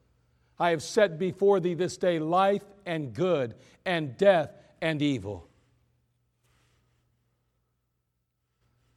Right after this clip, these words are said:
It's not hard to choose death and evil. It's simple. Have nothing to do with God.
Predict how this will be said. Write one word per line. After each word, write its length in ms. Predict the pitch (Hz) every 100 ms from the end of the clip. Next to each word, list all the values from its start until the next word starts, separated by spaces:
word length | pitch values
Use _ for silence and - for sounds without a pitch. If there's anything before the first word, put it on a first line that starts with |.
| _ _ _ _
It's 160 | 202
not 220 | 214 202 156
hard 480 | 170 190 165 156 -
to 380 | 170 147 135 - _ _ _ _ _ _ _ _ _ _ _ _ _ _ _ _
choose 340 | - 202 165 123
death 300 | 123 151 120
and 140 | 123
evil. 380 | 131 131 101 107 _ _ _ _
It's 100 | -
simple. 380 | - 165 160 101 _ _ _ _ _ _ _ _ _ _ _ _ _ _ _
Have 160 | 170
nothing 340 | 165 170 175 156
to 60 |
do 140 | 147 151
with 120 | 123
God. 340 | 143 233 -